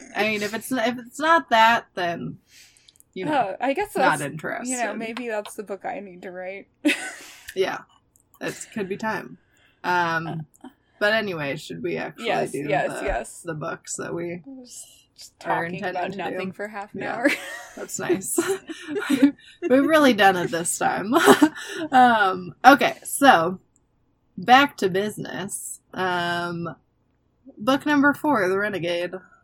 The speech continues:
Speaker 1: Um, description here. So, um,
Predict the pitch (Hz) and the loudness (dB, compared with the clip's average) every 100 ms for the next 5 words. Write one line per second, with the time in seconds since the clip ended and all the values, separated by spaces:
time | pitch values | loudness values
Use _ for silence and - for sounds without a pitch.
0 | _ 185 185 175 180 170 165 214 - 294 | _ -6 -4 -2 -4 -6 -8 -6 -4 0
1 | 285 - - - 175 - - 196 - _ | 0 0 -8 -6 -10 -10 -10 -12 -14 _
2 | _ _ _ _ _ _ _ _ - 156 | _ _ _ _ _ _ _ _ -8 -6
3 | 156 - _ _ _ _ _ _ 185 175 | -6 -12 _ _ _ _ _ _ -6 -4
4 | 170 165 165 175 175 | -2 -4 -6 -6 -8